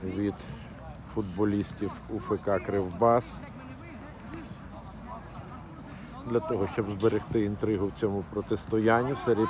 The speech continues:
пенальті цьому футболісту потрібно будь-що забивати. Він це робить дуже впевнено. Три два рахунок.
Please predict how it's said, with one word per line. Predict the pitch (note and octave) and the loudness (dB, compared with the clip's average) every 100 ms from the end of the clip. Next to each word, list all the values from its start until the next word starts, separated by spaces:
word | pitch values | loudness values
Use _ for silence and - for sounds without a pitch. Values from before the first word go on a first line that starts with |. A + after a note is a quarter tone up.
| - | 2
пенальті | A2 A2+ A2+ A2 - | 2 2 2 -2 0
цьому | G#2+ G#2 - | 0 0 -4
футболісту | G#2+ G#2 A2 - A2 G2+ - - - - - - | -2 2 2 2 -2 -2 -8 -12 -12 -10 -10 0
потрібно | A2+ G#2+ A2 A2 G#2+ A2+ G2 - G2+ | 0 0 0 0 2 2 2 -2 0
будь-що | A2+ - - A#2 | 0 0 2 6
забивати. | G2+ A#2 G#2+ A2+ G#2 G2+ - D3+ - - - - - - - - - - - - - - - - - - - - - E4 - - - - - - - - - - - A#2+ | 8 6 6 6 6 6 4 0 -2 -12 -14 -14 -14 -14 -14 -14 -14 -14 -14 -14 -14 -14 -14 -14 -14 -14 -14 -12 -8 -8 -8 2 2 2 -6 -8 -12 -12 -4 0 4 6
Він | A#2 B2 B2 | 8 6 8
це | A#2+ | 8
робить | G#2+ G#2 A2+ | 8 6 2
дуже | A2 G#2+ A#2 | 4 4 2
впевнено. | - G2+ G2 A#2 C3 D#3+ - - D#4 C#4 - - - - - | 4 4 4 2 0 0 -2 -6 -4 -6 -6 -8 -8 -8 0
Три | A#2+ A2+ F#2+ - - | 4 6 4 -2 -2
два | G#2+ A2+ A#2 C#3 - - | 4 8 8 6 -4 -4
рахунок. | G#2+ A2+ B2+ B2+ D3 - | -2 0 0 0 0 -2